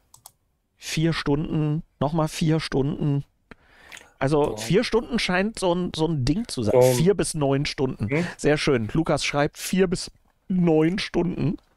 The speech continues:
Speaker 2: Ja, Lukas.
Speaker 1: Ja.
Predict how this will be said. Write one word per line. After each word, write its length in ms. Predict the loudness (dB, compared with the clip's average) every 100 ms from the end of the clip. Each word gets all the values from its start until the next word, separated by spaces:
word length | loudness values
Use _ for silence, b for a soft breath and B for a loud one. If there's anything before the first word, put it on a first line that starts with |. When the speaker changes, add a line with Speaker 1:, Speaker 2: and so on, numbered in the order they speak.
| -14
Speaker 2:
Ja, 260 | -4 0 2
Lukas. 800 | 2 -2 -8 -12 -16 -20 -20 _ _ _ _ b b b b b b
Speaker 1:
Ja. 240 | 0 0